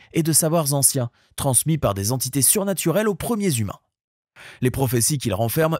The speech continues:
parlent de cataclysmes futurs et de batailles épiques entre le bien et le mal, des prédictions qui continuent de fasciner et d'inquiéter les chercheurs.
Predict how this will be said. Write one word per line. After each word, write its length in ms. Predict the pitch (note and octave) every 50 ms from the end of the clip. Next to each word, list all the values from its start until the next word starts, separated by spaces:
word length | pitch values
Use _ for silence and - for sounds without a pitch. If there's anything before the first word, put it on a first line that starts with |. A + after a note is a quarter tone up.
| - -
parlent 180 | E3 D#3 D#3
de 80 | C#3 B2+
cataclysmes 640 | B2 G3+ F#3+ - D#3+ C#3 - F3 E3 C#3 A#2 G#2+ G2+
futurs 420 | - - F3+ D#3 - A3 A#3 G#3+
et 60 | G3+
de 100 | E3 D#3+
batailles 440 | D3 F3 F#3+ - F#3 C#3+ B2+ A#2+ E3
épiques 260 | F#3+ - A3+ A3+ -
entre 180 | G3+ G#3 - A3
le 100 | G#3+ G#3+
bien 240 | F3 F3 G3+ F#3+ - -
et 80 | - F3
le 80 | C#3+
mal, 280 | A#2+ G#2 F#2 A2 C3 B2+ - - - _ _
des 140 | A2+ A2+ G#2+
prédictions 500 | - - A2 G#2+ G#2 - - - A#2+ G#2+
qui 120 | - -
continuent 420 | - - F3 E3 - C3+ C#3+ D#3+ C#3
de 60 | G2+
fasciner 440 | - F3 F3 - - G#3 G#3 A3+ -
et 120 | G#3 G3+
d'inquiéter 480 | E3 E3 A#3 A3 - - C3+ A#2 E3+ E3
les 80 | D3+ A#2+
chercheurs. 520 | - E3 - - A#2+ - - - - -